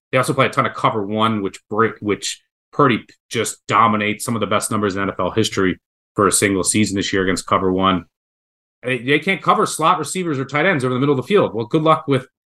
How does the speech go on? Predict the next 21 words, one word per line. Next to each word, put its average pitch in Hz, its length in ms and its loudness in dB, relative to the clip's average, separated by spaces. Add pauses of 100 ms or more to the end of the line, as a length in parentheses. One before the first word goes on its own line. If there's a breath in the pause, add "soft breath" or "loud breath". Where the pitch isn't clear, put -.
(240)
Deebo 135 460 4
and 117 340 -2
Kittle, 135 340 0
who 98 60 -4
I 95 100 -2
think 123 180 -4
are 113 60 -4
gonna 107 160 0
have 95 240 -2 (500)
massive 120 500 -2
games 110 380 -4
here. 87 400 -4 (400)
And 113 200 -4
then 143 120 2
on 143 60 0
the 131 100 4
other 156 140 0
side 147 260 2
of 113 40 -6
the 107 60 -6
ball, 131 480 0